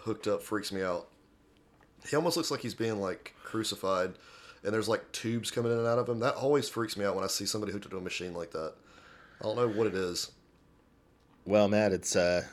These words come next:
Speaker 2: gonna be sad when, uh, we enter the metaverse and this podcast lasts forever, and you and I are both hooked up into the metaverse, uh, still talking about Babylon five versus D S nine for centuries to come.
Speaker 1: That's what they're all gonna, that's what we're all gonna look like. We're gonna look like Drawl,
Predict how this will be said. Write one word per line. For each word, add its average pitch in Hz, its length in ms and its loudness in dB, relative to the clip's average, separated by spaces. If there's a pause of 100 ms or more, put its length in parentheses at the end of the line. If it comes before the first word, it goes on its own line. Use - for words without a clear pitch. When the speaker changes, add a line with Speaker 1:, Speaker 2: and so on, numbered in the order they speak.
(100)
Speaker 2:
gonna 107 220 4
be 101 200 6
sad 120 440 6
when, 90 240 -2
uh, 87 160 -2
we 98 220 0
enter 101 180 2
the 85 100 0
metaverse 90 760 2
and 87 140 -8
this 87 100 -8
podcast 87 600 0
lasts 92 260 0
forever, 85 540 -2 (340)
and - 140 -4
you 98 100 2
and 95 100 4
I 95 160 4
are 90 60 2
both 90 240 -2
hooked - 260 -2
up 107 160 4
into 101 280 -4
the 82 100 -8
metaverse, 82 640 -8
uh, 85 260 -4 (160)
still 117 260 2
talking 104 340 2
about 85 240 -6
Babylon 87 420 -2
five 85 400 -4
versus - 360 -8
D 90 160 -4
S 87 160 -6
nine 87 340 -4 (300)
for 92 120 -6
centuries 90 580 -2
to 92 80 -10
come. 82 320 -8 (360)
Speaker 1:
That's - 180 -8
what 143 80 -4
they're 127 140 2
all 113 100 4
gonna, 113 200 0
that's 117 220 0
what 160 100 -4
we're 143 120 0
all 143 80 2
gonna 131 120 0
look 131 200 0
like. 87 220 0
We're 107 80 -4
gonna 110 100 -2
look 110 160 -8
like 101 140 -4
Drawl, 92 500 0